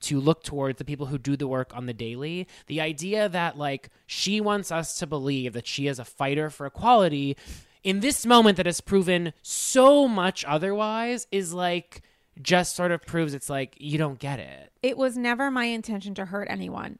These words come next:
Speaker 2: It was solely her intention to
Speaker 1: Intention.
Speaker 2: hurt
Speaker 1: Yeah,
Speaker 2: someone. Like,
Speaker 1: like
Speaker 2: that's, let's not pretend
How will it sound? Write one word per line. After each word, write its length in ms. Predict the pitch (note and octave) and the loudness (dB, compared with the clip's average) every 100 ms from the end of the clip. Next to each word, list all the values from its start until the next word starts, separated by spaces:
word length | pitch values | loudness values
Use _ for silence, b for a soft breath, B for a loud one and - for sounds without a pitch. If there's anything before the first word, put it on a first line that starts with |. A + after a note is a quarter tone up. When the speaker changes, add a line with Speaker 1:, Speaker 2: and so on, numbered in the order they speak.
| - | -2
Speaker 2:
It 200 | C#4 B3+ | -2 4
was 380 | C#4 C4+ - - | 4 4 0 -16
solely 760 | - - - C#4+ E4+ F4 D4 B3 | -16 -14 -4 0 2 0 -2 -4
her 200 | A3 C4 | -4 -4
intention 540 | B3 B3 A3 A3+ C#4+ | -4 0 0 2 2
to 80 | C4+ | 2
Speaker 1:
Intention. 80 | B3 | 2
Speaker 2:
hurt 260 | D#4+ F#4+ | 4 2
Speaker 1:
Yeah, 220 | F3 A3 E3+ | 2 4 4
Speaker 2:
someone. 260 | F3+ F3+ - | 2 -4 0
Like, 120 | D4+ | 0
Speaker 1:
like 80 | F3 | 4
Speaker 2:
that's, 320 | F3 E3 - B B B | 2 2 -4 B B B
let's 260 | C#4+ G4 - | 0 0 2
not 180 | G4+ F#4+ | -2 -2
pretend 880 | - E4 - C#4 F4 D#4 A3 G#3+ | -2 -2 -2 -2 2 2 2 -2